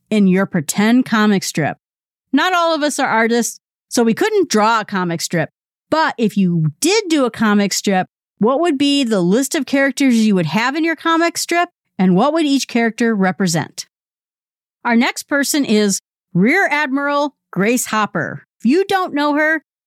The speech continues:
she's an amazing woman, an amazing human being, and a lot of the computer world we have today wouldn't exist if it wasn't for her. So I highly recommend learning more about Grace Hopper.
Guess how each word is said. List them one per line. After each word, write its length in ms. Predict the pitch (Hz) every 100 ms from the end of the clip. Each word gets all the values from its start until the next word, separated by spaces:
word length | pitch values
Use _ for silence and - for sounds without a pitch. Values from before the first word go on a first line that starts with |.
| _
she's 320 | - 240 233
an 100 | 208
amazing 680 | 175 175 190 262 311 320 262
woman, 420 | 262 262 262 262 - _ _
an 100 | 208
amazing 680 | 185 185 214 330 370 349 294
human 360 | 269 277 254
being, 520 | 220 262 254 175 160 156 _ _ -
and 300 | 254 233 214 _ -
a 80 |
lot 340 | 262 254 330 370
of 80 | 339
the 60 |
computer 480 | 330 277 - 320 285
world 460 | 220 214 214 208 -
we 220 | 262 311
have 260 | 330 302 -
today 580 | 233 254 247 180 180 - _ _
wouldn't 340 | 247 370 392 415
exist 520 | 262 262 285 175 - -
if 140 | 202
it 120 | 214
wasn't 360 | 202 196 226 208
for 200 | 226 190
her. 360 | 208 151 - 147 -
So 260 | 226 202 -
I 340 | 220 214 214 220 -
highly 420 | 330 381 370 339
recommend 680 | 302 311 294 240 247 214 190
learning 360 | 214 247 247 226
more 420 | 214 208 196 185
about 320 | 180 196 196 190
Grace 300 | 190 196 -
Hopper. 500 | 180 175 135 123